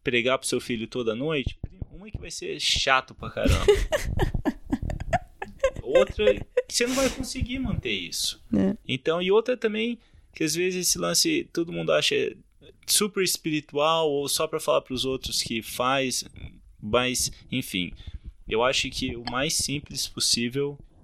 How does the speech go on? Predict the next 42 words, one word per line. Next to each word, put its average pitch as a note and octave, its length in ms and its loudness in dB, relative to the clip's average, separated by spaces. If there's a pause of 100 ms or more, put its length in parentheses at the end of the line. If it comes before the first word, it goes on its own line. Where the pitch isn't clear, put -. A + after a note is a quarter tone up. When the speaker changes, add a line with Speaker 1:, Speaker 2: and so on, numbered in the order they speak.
(340)
Speaker 1:
às G#2 200 0
vezes C3 180 -2
é C3+ 60 0
cinco, C#3 420 0
dez A2+ 360 2
minutos. B2 600 -2 (380)
Speaker 2:
É. F#3+ 200 6 (340)
Speaker 1:
É, - 260 -2 (220)
às G#2+ 180 -6
vezes B2 260 -2
é, A#2+ 180 2
é, A2 300 2
é A2+ 40 -2
simples C3+ 480 -2
assim. C3 460 0 (280)
Speaker 2:
E C4+ 80 4
aqui C#4 100 4
Speaker 1:
Tem C#4+ 80 8
Speaker 2:
em - 20 4
casa C#4+ 160 6
Speaker 1:
dia D4+ 120 8
que C#4 60 10
Speaker 2:
muda G#3 80 6
Speaker 1:
demora A#3+ 220 8
Speaker 2:
também. E3+ 340 6
Speaker 1:
um F3 40 6
pouco - 180 -4
mais, F3 640 2 (180)
Speaker 2:
Tem G#3 100 6
dia G#3+ 120 8
que A#3 60 6
Speaker 1:
quinze - 20 10
Speaker 2:
eles A#3+ 100 6
querem A#3 180 8
Speaker 1:
minutos. F#3+ 120 8
Speaker 2:
conversar. A#3 480 6 (240)
Speaker 1:
Eu C#3 120 0
acho D3+ 200 2
que - 80 -2
a F3 60 2
intenção F3+ 600 0
é B2 240 4